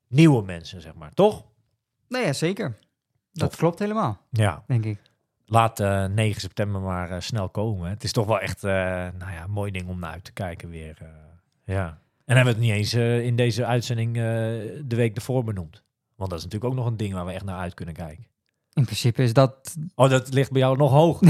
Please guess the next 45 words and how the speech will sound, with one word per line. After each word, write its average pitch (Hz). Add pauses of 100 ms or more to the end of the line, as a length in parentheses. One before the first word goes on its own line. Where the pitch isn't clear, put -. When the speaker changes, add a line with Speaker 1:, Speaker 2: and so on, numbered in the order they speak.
(140)
Speaker 2:
<laughs> -
Speaker 1:
Het -
is 135
Kopenhagen. 135 (500)
En 120
of, 139
ben 131
je 190
eigenlijk 180
nu 175
aan 165
het 147
trainen 165
voor 135
eigenlijk 143 (280)
die 120
wedstrijd 131
die 117
tussen 113
Kopenhagen 120
en 104
Almere 107
valt? 101
Ben 98
je 95
daar 123
eigenlijk -
aan 151
het 110
Speaker 2:
Ja, 107
Speaker 1:
trainen? 123
Speaker 2:
de, 120
de, 120 (220)
Kopenhagen 120
is 123
een 123
beetje 123
voorbereiding 151
voor 135 (480)
het 135
grote 143
W 131
K -
natuurlijk. 117 (1500)
Speaker 1:
Weesp. 101